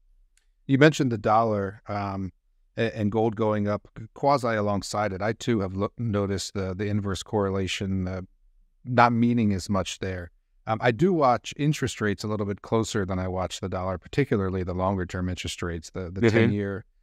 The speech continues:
Speaker 1: and the thirty-year, 'cause they're controlled more by the economy, whereas the, the shorter end of the curve, the two-year, is controlled
Speaker 2: Mm-hmm.
Speaker 1: more by what the Fed is doing. Um,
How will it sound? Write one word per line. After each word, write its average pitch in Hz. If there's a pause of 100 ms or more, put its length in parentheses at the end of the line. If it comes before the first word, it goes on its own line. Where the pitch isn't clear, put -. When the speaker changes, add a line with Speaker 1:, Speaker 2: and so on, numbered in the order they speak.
(140)
Speaker 1:
and 107
the 101
thirty-year, 117
'cause 117
they're 175
controlled 120
more 113
by 101
the 101
economy, 101
whereas 92
the, 92
the 98
shorter 110
end 90
of 90
the 90
curve, 92
the 92
two-year, 104
is 87
controlled 117
Speaker 2:
Mm-hmm. 123
Speaker 1:
more 92
by 92
what 95
the 87
Fed 107
is 92
doing. 87 (560)
Um, 110